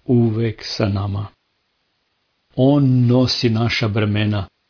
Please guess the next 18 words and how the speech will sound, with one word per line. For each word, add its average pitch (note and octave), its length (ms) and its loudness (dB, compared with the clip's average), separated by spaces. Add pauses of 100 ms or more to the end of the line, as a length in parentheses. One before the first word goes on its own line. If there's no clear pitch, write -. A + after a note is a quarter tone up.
On C#3 200 4
nas C#3 280 2
prihvati C3 640 0
i A2+ 60 2
podigne A#2+ 560 0
kad A2+ 200 -4
posrnemo. G#2 840 -2 (360)
U D3 100 2
svoje C#3+ 300 2
naručje C#3 640 2
nas B2+ 340 -2
uzima B2 520 0 (400)
kad A#2 220 -2
smo A2+ 300 -6
iscrpljeni. G2+ 880 -4 (1300)
On C3 180 6
nas C3 180 4 (120)
snabdeva A#2+ 680 0